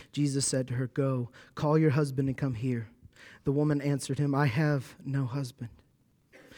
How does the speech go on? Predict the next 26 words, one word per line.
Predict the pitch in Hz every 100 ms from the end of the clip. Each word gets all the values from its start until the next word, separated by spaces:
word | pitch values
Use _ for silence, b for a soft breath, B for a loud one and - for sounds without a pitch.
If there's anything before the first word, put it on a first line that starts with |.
| B -
Jesus | 165 156 156
said | 175 151
to | 151
her, | 160
"You're | 160 165
right | 160 165 180
in | 180 160
saying | - 156 151
that | 139
I | 135
have | 131 135 131
no | 131
husband, | 117 127 123 139 - B
for | 175
you've | 175 160
had | 160 151 B
five | - - 185 202 175 151
husbands, | - 151 123 - 123 117 - B B
and | 175
the | 170
one | 180 180
you | 175
now | 175 190
have | 151 156 160 180
is | 156
not | 175 180 175